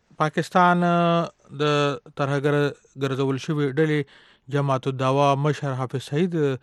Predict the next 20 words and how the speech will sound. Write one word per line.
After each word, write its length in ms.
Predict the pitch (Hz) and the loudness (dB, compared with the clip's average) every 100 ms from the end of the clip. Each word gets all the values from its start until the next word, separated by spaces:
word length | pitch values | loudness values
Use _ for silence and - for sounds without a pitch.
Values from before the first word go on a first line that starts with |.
| _ _ | _ _
باندې 420 | 135 131 131 135 127 | -2 0 0 0 -2
په 120 | 127 | -4
پاکستان 540 | 123 127 123 - 131 | -2 -4 -4 -6 -6
کې 120 | 120 | -6
یو 400 | 127 123 123 117 - | -6 -4 -4 -6 -8
عدالت 440 | 123 123 135 127 131 123 - - - - - | -6 -4 -4 -4 -6 -8 -12 -20 -20 -20 -8
د 60 | 127 123 123 123 120 - | -2 0 0 -2 -4 -2
ترهګرو 400 | 131 139 151 143 | -2 0 2 0
سره 180 | - | -2
مالي 340 | 123 120 123 131 | -4 -4 -2 -4
مرستو، 560 | 127 135 131 - 127 123 - _ _ - | -4 -4 -6 -6 -6 -6 -14 _ _ -16
آ، 340 | - 113 110 | -10 -8 -8
په 220 | 107 120 | -8 -8
تورونو 400 | 117 135 135 135 | -6 -4 -2 -2
فرد 240 | 120 127 123 | -4 -4 -2
جرم 320 | 123 143 135 - | 0 0 0 -4
لګولی 440 | 131 127 143 196 | -2 4 6 6
دی. 160 | 175 156 - - _ _ | 6 0 -4 -18 _ _
آ، 540 | 135 143 139 139 139 139 | -6 -4 -2 -2 -2 -4
د 160 | 139 | -2